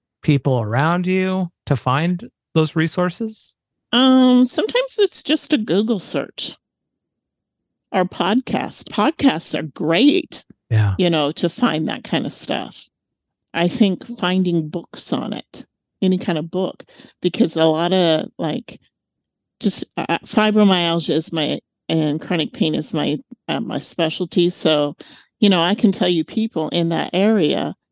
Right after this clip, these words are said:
Speaker 2: that specialize, doctors, other coaches, you know, things to do for it. So I think,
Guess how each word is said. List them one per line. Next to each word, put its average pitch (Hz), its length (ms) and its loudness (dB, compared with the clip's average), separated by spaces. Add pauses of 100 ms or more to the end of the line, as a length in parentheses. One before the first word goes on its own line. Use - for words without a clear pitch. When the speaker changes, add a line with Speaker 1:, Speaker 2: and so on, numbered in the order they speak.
(240)
Speaker 2:
that 175 160 0
specialize, - 960 -2
doctors, - 880 -4 (320)
other 180 320 2
coaches, - 960 -4 (460)
you 175 120 4
know, 147 340 -2 (100)
things 190 400 2
to 180 140 -2
do 175 240 2
for - 240 -8
it. - 180 -14
So - 180 0
I 208 140 6
think, 240 500 2